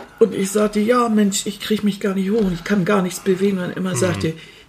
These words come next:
Speaker 1: „Denk immer dran, bei jeder Trainingssache, die du hast, du hast eine riesen Hantel dabei.“
Speaker 2: <laughs> Ja.
Speaker 1: Du hast eine riesen Hantel, die hast du automatisch dabei.
Speaker 2: Ja,
Speaker 1: Das
Speaker 2: recht.
Speaker 1: ist alles ein Training.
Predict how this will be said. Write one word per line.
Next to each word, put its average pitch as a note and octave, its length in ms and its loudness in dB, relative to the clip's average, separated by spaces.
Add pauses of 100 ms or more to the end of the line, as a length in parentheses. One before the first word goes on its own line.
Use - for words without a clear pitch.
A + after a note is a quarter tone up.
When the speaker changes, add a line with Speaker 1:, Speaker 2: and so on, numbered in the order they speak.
Speaker 1:
„Denk C4+ 200 4
immer E3 260 0
dran, C#3+ 360 -4
bei D3+ 80 -2
jeder A#3+ 400 -2
Trainingssache, F#3 600 -4
die F3 120 -6
du E3 80 -4
hast, E3 200 -4
du F#3+ 40 0
hast F3 160 -4
eine B3+ 380 2
riesen E4 680 2
Hantel E3 380 0
dabei.“ - 480 0
Speaker 2:
<laughs> - 40 -12
Ja. - 260 0 (100)
Speaker 1:
Du - 140 -8
hast B3+ 120 0
eine D4+ 180 0
riesen E4 480 2
Hantel, A#3 260 0
die G3+ 140 2
hast F#3+ 160 -4
du A3+ 100 -4
automatisch G3 580 -2
dabei. D3 400 -8 (100)
Speaker 2:
Ja, A3+ 180 -6
Speaker 1:
Das F#3+ 80 -6
Speaker 2:
recht. F3+ 120 2
Speaker 1:
ist - 220 2
alles C#4 320 0
ein B3+ 80 -4
Training. D3 440 -2